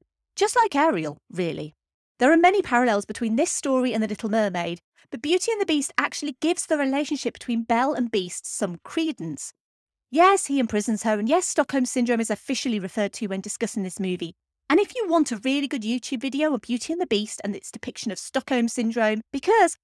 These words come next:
I'm not a licensed therapist or mental health professional, then check out Cinema Therapy. Ultimately, the therapist on that channel said this was Stockholm Syndrome, but not what people think Stockholm Syndrome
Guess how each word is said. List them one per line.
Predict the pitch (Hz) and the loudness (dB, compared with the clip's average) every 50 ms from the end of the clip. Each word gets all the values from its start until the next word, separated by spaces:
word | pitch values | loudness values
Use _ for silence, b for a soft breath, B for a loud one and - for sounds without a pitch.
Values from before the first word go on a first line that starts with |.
| _ - | _ 4
I'm | 269 302 359 359 | 4 4 6 4
not | 349 311 302 | 2 2 2
a | 294 | 2
licensed | 294 285 294 - - 269 - | 2 2 0 0 -2 -6 -2
therapist | - 302 339 370 - 240 240 - - | 0 2 2 2 0 -2 -4 -2 -2
or | 220 202 | -2 0
mental | 214 262 262 - 226 | 0 0 0 -2 -6
health | 202 240 269 262 - | -4 -2 -4 -4 -4
professional, | _ 202 - 349 359 - - 233 214 196 190 - _ _ _ _ _ _ _ | _ -2 0 0 0 0 0 -2 -2 -2 -2 -6 _ _ _ _ _ _ _
then | 247 247 254 247 | 2 2 2 2
check | - - 330 359 359 - | 0 0 0 0 0 2
out | 311 254 233 - | 2 2 2 2
Cinema | - - - 262 247 233 233 | -2 0 0 2 2 2 0
Therapy. | 220 - - 240 214 180 - - 190 156 147 147 _ _ _ _ _ _ _ _ _ | 0 2 2 4 4 2 -2 -6 -8 -8 -8 -10 _ _ _ _ _ _ _ _ _
Ultimately, | - 392 403 - - 339 254 247 - 233 240 | 4 4 4 4 4 4 4 4 4 2 0
the | 262 254 | 0 2
therapist | - 294 311 339 - - 285 - 269 | 4 4 4 4 2 -4 -6 -2 0
on | 254 | 0
that | 247 - | 0 0
channel | - - 311 294 247 247 | 0 0 2 2 2 0
said | - - 247 - | 0 -4 -4 -4
this | - 269 - - | -4 -8 -4 2
was | 349 359 370 - | 4 4 4 4
Stockholm | - - 339 330 - 285 240 233 | 2 0 0 0 2 0 0 0
Syndrome, | - 226 208 202 196 196 180 196 214 233 - _ _ _ _ | 0 0 0 2 2 2 0 0 -2 -6 -8 _ _ _ _
but | 262 - 240 | -2 4 6
not | 240 240 - 262 | 6 6 6 2
what | 277 - | -2 -2
people | - - 220 214 - 220 | 0 -4 -4 -2 -2 -6
think | 208 - 208 196 190 - | -4 -2 -2 -4 -2 -4
Stockholm | - - - 208 185 - - 190 190 | -10 -6 -6 -6 -6 -4 -6 -6 -6
Syndrome | 185 - - 175 170 - 180 170 175 | -6 -6 -6 -6 -4 -2 -4 -4 -4